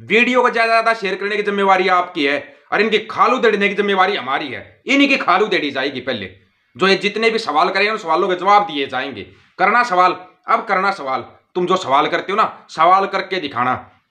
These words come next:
दिक्कत वहां हो रही, तुम्हारे नशे के व्यापारियों को दिक्कत हो रही, जो तुम्हारे आका ऊपर बैठे हुए हैं। कभी तीन हजार करोड़ की heroin मिल रही है, कभी चार हजार करोड़ की heroin मिल रही है। वो heroin supply हो रही थी ना, वो supply होनी बंद हो गई थी, वहां दिक्कत हो रही है असली।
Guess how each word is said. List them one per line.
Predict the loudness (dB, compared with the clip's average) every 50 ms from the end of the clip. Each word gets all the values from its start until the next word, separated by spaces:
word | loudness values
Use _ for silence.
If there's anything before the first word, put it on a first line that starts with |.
| _ _ _ _ _ _ _ _ _ _ _ _ _ _ _
दिक्कत | -16 -14 -14 -10 -4 -2 -2 -2 0 0 -2 -2 0
वहां | 2 2 4 4 4
हो | 4 2
रही, | 0 0
तुम्हारे | -2 -2 0 0 0
नशे | 0 0 -2 0 0 0
के | 0 2
व्यापारियों | 0 0 0 0 0 0 0 0
को | -2 -2
दिक्कत | -4 -4 -4 -4 -4 0 0
हो | 0
रही, | 0
जो | 2 0
तुम्हारे | 0 2 2 2 2 4
आका | 4 2 2 2 2 2 2 2 2 -2 -10 -12 -12
ऊपर | -10 -4 -2 0 2
बैठे | 2 0 0 0 0
हुए | 0 0
हैं। | -2 -6 -8 -12 -20 _ _ -2 0
कभी | 2 2 0
तीन | -2 0 0 2 2 4
हजार | 4 4 2 2
करोड़ | 2 2 0 0 2
की | 2
heroin | 2 2 2 0 -4
मिल | -2 -4 -2
रही | 0 0 0
है, | 0
कभी | 0 0 -2
चार | -2 0 2 4 4 4
हजार | 2 2 0 0
करोड़ | 0 0 -2 -2 -2
की | 0 -2
heroin | -2 -2 -2 -2 -2
मिल | -2 -2
रही | -2 -4 -4
है। | -4 -4 -6 -10 -18 _ _ 0
वो | 2
heroin | 2 4 2 0 0
supply | -2 -2 -4 -2 0 0 0 2 2
हो | 0
रही | 0 0 0
थी |
ना, | 2 0 0 0 -4 -12 -10 -2 -2
वो | 0
supply | 0 0 -2 0 2 2 2 2 2 2
होनी | 2 2 2 0
बंद | 2 2 2 2 2 2
हो | 0 0
गई | 0 -2 -2
थी, | -2 -2 -2 -2 -4 -6 -10 -20 _ _ _ _ _ _ _ _ _ _ _ _ -12
वहां | -8 -4 0 2 4 4 2 2
दिक्कत | 0 -4 -4 0 0 0 0 2
हो | 2 2
रही | 4 4
है | 2
असली। | 2 2 -2 -4 -6 -6 -8 -10 -18